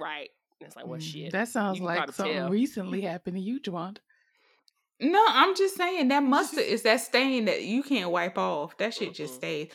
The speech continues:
Speaker 2: Mustard and toothpaste are those <laughs> two stains that you can't wipe off real quick. It's like if you get those on your shirt or pants, you just gotta change.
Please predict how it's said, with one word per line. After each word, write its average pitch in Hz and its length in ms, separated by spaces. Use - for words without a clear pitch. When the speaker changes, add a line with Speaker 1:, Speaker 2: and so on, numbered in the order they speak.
Speaker 2:
Mustard 226 460
and 202 180
toothpaste 440 800
are 208 140
those 208 240
<laughs> - 100
two 403 160
stains 349 800
that 233 180
you 349 120
can't 294 300
wipe 247 280
off 254 240
real 202 180
quick. 190 380
It's 294 220
like 240 180
if 220 100
you 285 160
get 247 180
those 240 400
on 202 200
your 214 420
shirt 262 400
or - 120
pants, 349 460
you 339 100
just 381 160
gotta 339 180
change. 330 640